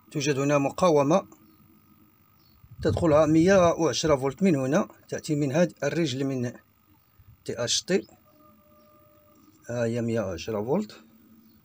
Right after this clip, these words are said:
يعني تأتي من هذه الرجل مية وعشرة فولت. يعني تدخل مية وعشرة فولت إلى هذه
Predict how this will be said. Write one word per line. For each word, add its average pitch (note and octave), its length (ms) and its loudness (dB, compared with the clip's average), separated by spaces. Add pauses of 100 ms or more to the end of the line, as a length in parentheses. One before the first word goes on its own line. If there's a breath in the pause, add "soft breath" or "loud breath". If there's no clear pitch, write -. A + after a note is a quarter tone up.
(3750)
يعني C3+ 240 2
تأتي E3 320 -2
من E3+ 160 6
هذه G3 180 4 (100)
الرجل D#3 500 -2
مية D#3+ 180 2
وعشرة C#3 320 0
فولت. G#2+ 360 -6 (3750 soft breath)
يعني E3+ 200 6
تدخل F#3+ 340 4
مية G3 160 8
وعشرة F3+ 300 4
فولت D#3 260 2
إلى E3 140 4
هذه G#3 280 4